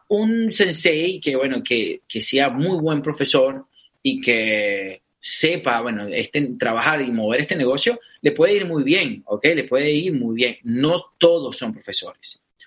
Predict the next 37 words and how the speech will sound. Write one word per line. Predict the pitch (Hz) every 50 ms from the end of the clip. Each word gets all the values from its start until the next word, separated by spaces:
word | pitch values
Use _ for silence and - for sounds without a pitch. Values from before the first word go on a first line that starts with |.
| _ _
Un | - 147 156
campeón | 151 208 190 160 156 175 175 175 170
mundial | 160 151 143 131 135 135 147 180 202 - - -
no | 117 117 110
puede, | - 131 135 135 131 - -
no | 131 127 127 135
es | 156 185 123 - -
el | 120
mejor | 113 113 101 - 110 117
entrenador. | 131 127 127 113 101 98 101 104 101 - _ _ _ _ _ _ _ -
¿ok? | 107 - - 151 160 143
No | 135 123
vayas | 120 123 127 139 143
a | 151 143
pensar | 123 120 113 - 127 120 -
que | - 110
el | 107 -
campeón | 113 110 110 107 117 117 135
olímpico | 143 151 165 180 175 208 214 214 226 220 220 214 - - - - -
de | - 127 131
karate | 135 127 123 135 147 170 - - 220 220 226 233 233 226 226 208 185 165
en | 156 151 143
kata | 139 139 131 131 156 175 214 233 -
o | -
en | 180 160
combate | 151 156 139 139 151 170 202 220 269 254 233 - - - - - _ -
puede | 156 160 175 185
tener, | 190 190 180 175 180 185 202 214 208 208 - - _ _ _ _ _ _ _ -
puede | 135 165 175 190 185
ser | - 214 208 214 214
el | 214 208 190
mejor | 185 170 156 165 175 190
entrenador. | 185 175 160 143 123 113 110
No, | 131 143 143
no, | 139 131
no, | 123 117
no. | 113 110 104 98 -